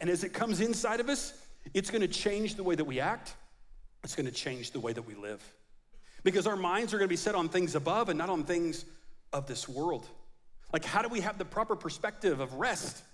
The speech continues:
How do we have the proper perspective of work? It's finding it in him. We breathe it in. Secondly, we begin to pray. A-, and as we pray, it's us sharing our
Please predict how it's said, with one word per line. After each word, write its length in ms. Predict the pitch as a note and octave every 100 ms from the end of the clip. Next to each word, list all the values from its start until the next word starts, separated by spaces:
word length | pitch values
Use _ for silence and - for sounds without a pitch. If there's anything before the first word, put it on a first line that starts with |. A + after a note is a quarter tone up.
| - - - - -
How 120 | - F3+
do 60 |
we 100 | A3
have 120 | G3
the 80 | G3
proper 240 | E3 G#3 F#3
perspective 560 | F3 - A3+ - F#3+
of 380 | - D#3 C3 B2+
work? 440 | B3 A3+ - - - - - -
It's 160 | E3+
finding 520 | - - F#3+ A3 A3+ A3+
it 120 | A3+ - - - -
in 540 | F3 F3+ E3 E3 D#3+ - - - - - - - -
him. 280 | - C3 C#3+ - - - - - - - -
We 100 | C3
breathe 300 | B2 C3+ B2+
it 100 | A#2+
in. 200 | A#2+ - - - - - _ -
Secondly, 400 | - G3+ G3+ F3+
we 100 | D#3
begin 280 | D#3 D3+ D3+
to 120 | D3+
pray. 440 | C#3 - E3 D#3+ D3 -
A-, 120 | D#3+
and 120 | D#3+ D#3+
as 160 | D#3
we 80 | D3+
pray, 280 | C#3 D#3 G#3+ - - - - - - - - - - -
it's 160 | D3 -
us 160 | D3+
sharing 520 | C#3+ - F#3 F3+ D#3+
our 120 | C#3